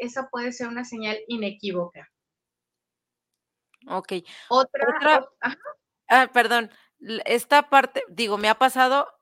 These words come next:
Speaker 2: los aromas.
Speaker 1: Mm, también, exactamente. Sí, digo, esa es una de las señales. También se comunican a través de olores, tienes toda la razón.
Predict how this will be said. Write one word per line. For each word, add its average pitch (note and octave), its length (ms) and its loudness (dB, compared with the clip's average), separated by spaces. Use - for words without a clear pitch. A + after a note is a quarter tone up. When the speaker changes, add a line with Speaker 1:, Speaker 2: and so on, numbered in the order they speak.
Speaker 2:
los G#3+ 300 -8
aromas. G3+ 720 -4
Speaker 1:
Mm, F#3 680 -16
también, G3 680 -4
exactamente. A3 840 -8
Sí, E4 200 -4
digo, B3 280 0
esa D4+ 200 0
es F4+ 100 -4
una D#4+ 180 -2
de D4+ 80 -2
las A3 140 -6
señales. G#3+ 680 -4
También B3+ 260 -4
se D#4+ 160 -8
comunican B3 460 -6
a B3 100 -6
través G3 320 -4
de G#3+ 100 -6
olores, G3+ 540 -6
tienes G#3+ 320 -8
toda G3+ 140 -4
la G3+ 120 -2
razón. G3 520 -6